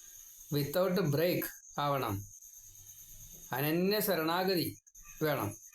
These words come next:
അതാണ് ഭാഗവതം. ഭഗവാന്റെ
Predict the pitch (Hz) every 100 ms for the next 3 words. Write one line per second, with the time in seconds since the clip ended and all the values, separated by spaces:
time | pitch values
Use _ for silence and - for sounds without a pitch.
0 | 135 139 170 202 190 175 165 135 - -
1 | - - - - - - - - - -
2 | - - 139 139 151 170 190